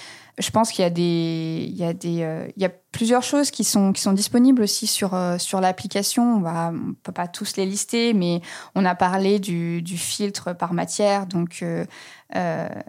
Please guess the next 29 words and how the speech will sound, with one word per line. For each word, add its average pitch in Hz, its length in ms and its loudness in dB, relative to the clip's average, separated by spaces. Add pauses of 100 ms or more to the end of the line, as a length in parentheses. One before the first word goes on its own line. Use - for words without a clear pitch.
(460)
regardez 196 400 0
si 226 120 -4
vous - 60 -8
pouvez 180 220 -4
privilégier 180 680 -2
certains, 175 480 -4
certains 175 340 -4
matériaux. 202 560 2
Le 190 120 -2
lin, 190 420 0
le 180 100 0
cachemire, 185 400 -2
la 180 140 -2
laine, 185 220 2
c'est 180 140 -10
des 185 80 -8
matériaux 175 340 -6
qui - 160 -16
durent 180 160 -8
dans 180 120 -4
le 170 120 -4
temps, 196 400 4
qui - 220 -10
gardent 180 360 -4
la 170 180 -6
valeur 175 280 -4
du 180 100 -8
vêtement 202 380 -2
aussi. 254 340 0